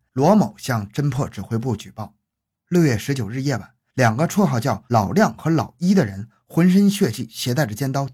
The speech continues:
潜逃其家中，现在正在他家中睡觉。刻不容缓，全副武装的刑警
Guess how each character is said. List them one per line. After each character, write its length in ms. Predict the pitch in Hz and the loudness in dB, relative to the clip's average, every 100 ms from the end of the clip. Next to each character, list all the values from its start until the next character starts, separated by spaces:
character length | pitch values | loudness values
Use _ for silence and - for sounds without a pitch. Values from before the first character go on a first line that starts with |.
| - | -8
潜 260 | - 135 | -4 0
逃 220 | 170 117 135 | 2 2 -2
其 160 | 123 | -4
家 180 | 120 135 | -2 -2
中， 200 | 135 147 _ | -2 -6 _
现 180 | - 160 | -2 0
在 140 | 123 | -2
正 220 | 107 214 | 0 -2
在 100 | 113 | -2
他 160 | - 104 | -8 -8
家 180 | 113 117 | -4 -2
中 140 | 117 | 0
睡 180 | 120 - | -2 -6
觉。 260 | - - - _ _ _ _ _ | -10 -14 -14 _ _ _ _ _
刻 200 | - 190 | -2 0
不 100 | 120 | -2
容 180 | 120 139 | -4 -6
缓， 220 | 139 - _ _ _ | -8 -14 _ _ _
全 220 | - 165 | -2 2
副 180 | 202 131 | 2 2
武 80 | |
装 160 | 113 151 | 0 -2
的 80 | 123 | -2
刑 180 | - 131 | -4 -6
警 160 | 104 | -6